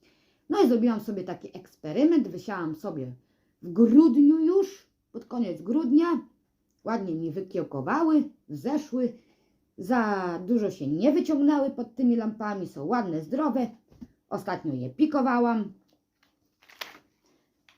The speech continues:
I tu mam taką swoją właśnie paletkę z,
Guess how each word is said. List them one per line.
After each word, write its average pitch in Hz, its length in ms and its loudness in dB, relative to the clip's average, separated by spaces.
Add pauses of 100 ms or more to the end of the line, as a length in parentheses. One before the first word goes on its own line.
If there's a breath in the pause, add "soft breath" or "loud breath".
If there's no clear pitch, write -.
I - 60 -10
tu 240 140 0
mam 180 300 -4 (220)
taką 170 500 -4
swoją 170 440 -4
właśnie 147 460 -6 (340)
paletkę 208 480 -4
z, 139 120 -16